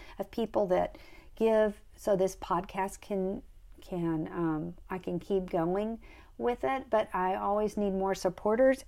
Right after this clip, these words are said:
and so you can click the little red button that is usually somewhere there if you, if you, um, go around and give a one-time gift or a monthly gift, whatever you want to do.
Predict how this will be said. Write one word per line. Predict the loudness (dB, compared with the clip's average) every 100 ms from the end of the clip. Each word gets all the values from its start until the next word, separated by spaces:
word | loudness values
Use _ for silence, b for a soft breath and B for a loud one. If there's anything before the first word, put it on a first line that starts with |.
| -4
and | -4 -4
so | 0 2 4 4 0 b b b b -8
you | 2 2
can | 2 -2
click | 0 0 0 0
the | 2
little | 4 4 4
red | 6 6 6
button | 4 4 2 0 -2 -2
that | 0 0 -2
is | -4 -2
usually | -4 -2 0 -2
somewhere | 0 -2 0 0 2
there | 2 2 4 2
if | -2
you, | -4 -4 -6 -4
if | -2 0 2
you, | 2 4 4
um, | 2 0
go | 4 10
around | 10 10 8 8 8 6 2 B B B -6 6
and | 10 12 10 8
give | 8
a | 8
one-time | 8 6 6 6 8
gift | 12 12 10 0 0
or | 4
a | 4
monthly | 4 4 2
gift, | 4 4 4 2
whatever | 2 4
you | 2 0
want | 2 2
to | 0
do. | 0 2 2